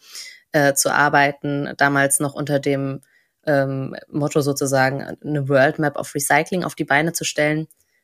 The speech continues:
Äh, für uns war es dann recht schnell eine Softwarelösung. Und, äh, wir haben nach sehr wenigen Wochen einfach auch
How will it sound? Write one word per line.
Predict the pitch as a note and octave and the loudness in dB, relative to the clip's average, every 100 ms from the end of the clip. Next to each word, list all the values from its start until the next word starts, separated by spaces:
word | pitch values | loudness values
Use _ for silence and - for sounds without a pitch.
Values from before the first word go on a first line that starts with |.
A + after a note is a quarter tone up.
| _ | _
Äh, | - C#3+ C#3 | 0 2 2
für | - | -2
uns | C#3+ C#3 | -4 -2
war | D3 | -2
es | C#3+ | -2
dann | C#3+ C#3 | -2 -2
recht | C#3 - | -4 -6
schnell | D3 | -6
eine | C#3 C3+ | -4 -2
Softwarelösung. | G3 - D#3+ D3+ C#3 C#3+ C#3+ - - - _ _ | -4 0 0 2 2 0 -2 -8 -20 -20 _ _
Und, | D#3 D3 C#3 C3+ - | 0 0 0 -4 -2
äh, | C#3 C3+ | 0 0
wir | C#3 | 0
haben | D3 D3 | -2 -2
nach | C#3+ C3+ | -6 -6
sehr | - - D#3 D3+ | -4 2 4 4
wenigen | D3 C#3+ C3+ | 0 0 -2
Wochen | D3 D#3 D3 | -2 -4 -4
einfach | C#3+ - C#3+ | -4 -4 -8
auch | - C3+ C3+ - | -4 -4 -4 -8